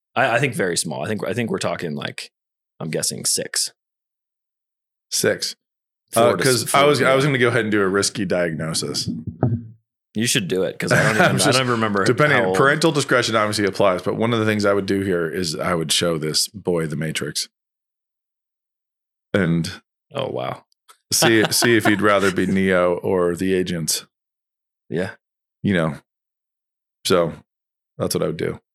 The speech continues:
Speaker 1: Filters.
Speaker 2: <laughs> And this episode brought to you by ClearPlay.
Speaker 1: <laughs> Yeah. Yeah, I don't,
Speaker 2: Um,
Speaker 1: I don't know how old this kid is. But you're, but the reason you're making that diagnosis is because the Star, Star Wars has failed to capture his imagination on the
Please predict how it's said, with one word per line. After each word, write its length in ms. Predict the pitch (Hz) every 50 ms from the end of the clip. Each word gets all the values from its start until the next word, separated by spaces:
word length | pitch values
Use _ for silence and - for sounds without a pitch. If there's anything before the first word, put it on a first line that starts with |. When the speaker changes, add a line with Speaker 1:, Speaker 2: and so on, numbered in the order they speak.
| - _
Speaker 1:
Filters. 420 | - 110 98 87 - - 98 - - - _ _ _ _ _ _ _ _ _ _
Speaker 2:
<laughs> 200 | 135 120 - - 190 - - - - - - 285 - - 202 - - - - - - - - -
And 400 | 156 151 147 151 156 151 147 - - - - - - - - - - - - - _ _ _ 135
this 200 | 160 175 127 139
episode 400 | 147 143 131 127 - 135 120 101
brought 180 | 117 113 110 -
to 40 |
you 40 | 117
by 100 | 107 107
ClearPlay. 1000 | 104 - 117 120 117 117 123 120 117 110 110 - - - 147 139 - _ - - - _ - - -
Speaker 1:
<laughs> 200 | - - _ _
Yeah. 360 | - - 87 85 90 95 - - _ _ _ _ _ _ _ _ _ -
Yeah, 260 | 101 107 117 98 98
I 40 | 131
don't, 120 | 143 143 117
Speaker 2:
Um, 40 | 123
Speaker 1:
I 40 |
don't 80 | 139 135
know 100 | 131 131
how 120 | 127 120 104
old 120 | 90 90
this 140 | 92 85 -
kid 140 | - 87 65
is. 180 | 65 69 - - - - - -
But 100 | 139 135
you're, 280 | 131 151 185 180 185 -
but 160 | 123 123 -
the 80 | 127 120
reason 340 | 139 160 170 165 151 143 123
you're 100 | 117 117
making 200 | 113 113 110 113
that 100 | 104 90 92
diagnosis 580 | 95 98 92 90 95 98 95 - - - -
is 140 | 85 76 82
because 640 | 76 85 - - 92 82 80 80 76 - - - - _ _ _ -
the 120 | - 92
Star, 320 | - - 127 107 101 - -
Star 220 | - 123 117 117
Wars 260 | 113 113 110 110 110 -
has 160 | 110 98 -
failed 400 | - - 104 98 98 95 95 80
to 80 | -
capture 300 | - - 87 82 - 104
his 80 | 95 90
imagination 600 | 92 90 87 87 85 85 82 80 80 - - 80 76
on 160 | 71 71 73
the 260 | 71 67 65 62 -